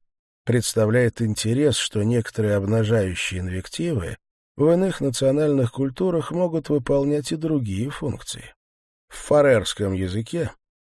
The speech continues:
одна из самых распространённых инвектив — рейв, которая в зависимости от обстоятельств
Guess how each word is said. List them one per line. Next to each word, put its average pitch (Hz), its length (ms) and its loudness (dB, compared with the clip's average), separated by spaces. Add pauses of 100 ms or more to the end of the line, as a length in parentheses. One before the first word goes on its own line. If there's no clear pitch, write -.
(140)
одна 107 360 2
из 101 140 0
самых 113 440 0
распространённых 107 1080 0
инвектив — 104 720 -2
рейв, 131 560 0 (360)
которая 101 480 0
в 90 60 0
зависимости 92 680 -2
от - 160 -6
обстоятельств 92 1040 -4